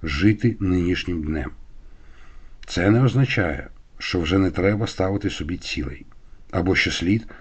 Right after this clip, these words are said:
відмовитись від планів на майбутнє чи відкликати свої страхові поліси. Вона просто висловлює наше бажання зосередитися,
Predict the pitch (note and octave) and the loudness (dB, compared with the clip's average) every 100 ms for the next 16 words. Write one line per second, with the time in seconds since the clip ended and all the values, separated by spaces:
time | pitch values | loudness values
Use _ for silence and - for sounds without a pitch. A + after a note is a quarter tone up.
0 | - F2+ F2+ G2 F2+ E2 - D#2 F#2+ G2+ | -6 0 6 6 4 0 -6 -2 4 6
1 | F#2+ F2 E2+ E2 D#2 A2 A#2+ B2+ - - | 6 2 0 -2 2 2 4 0 -2 -20
2 | - - G2 F2+ G#2+ G#2 G#2 G2 F#2 F2 | -10 0 2 4 6 6 4 2 2 2
3 | F2+ F#2+ F2+ - D2+ - - - - - | 0 2 0 0 -6 -6 -10 -14 -20 -20
4 | - - - - - - F#2 G2+ G#2 F#2+ | -20 -20 -20 -20 -20 -4 4 6 8 10
5 | A2 - B2+ F#2+ F#2 G2+ G#2 G2+ F#2+ F2+ | 8 8 0 0 0 4 6 8 6 4
6 | G2 - F2 F2 E2+ G#2 G#2+ - - - | 2 2 0 0 2 4 4 0 -8 -16
7 | - - E2 F#2+ - G2+ G2+ - - F2+ | -14 -4 2 2 4 4 4 0 -2 -4